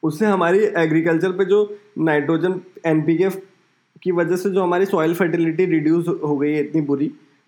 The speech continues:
वो भी इम्प्रूव होगी और overall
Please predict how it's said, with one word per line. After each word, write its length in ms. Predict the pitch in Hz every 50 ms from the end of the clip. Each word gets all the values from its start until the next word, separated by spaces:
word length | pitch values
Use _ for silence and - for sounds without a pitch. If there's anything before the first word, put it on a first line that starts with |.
| -
वो 200 | 147 143 147 147
भी 200 | 143 156 185 185
इम्प्रूव 340 | 175 170 156 - 151 165 170
होगी 400 | 160 156 143 139 143 156 - - - - - _ _ _ _ _ _ _ -
और 600 | 151 156 165 170 170 175 175 147 - - - - _ _ _ _ _ _ _ _ _ _ - 165
overall 600 | 165 175 190 190 196 170 202 202 208 214 214